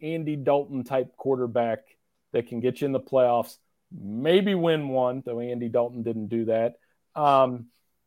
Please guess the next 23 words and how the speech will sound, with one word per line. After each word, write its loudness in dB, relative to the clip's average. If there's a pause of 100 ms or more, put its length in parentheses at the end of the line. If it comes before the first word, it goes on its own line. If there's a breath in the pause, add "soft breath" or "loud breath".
(120)
and 2
there'll 10
be 6
some 2
moments 4
where 0
you're 2
like, 4
"Man, -2
this -6
guy -2
is -6
bad." 6
And -6
then -4
there'll -6
be -4
some -12
moments -4
where -2
it -6
was -12
good. 4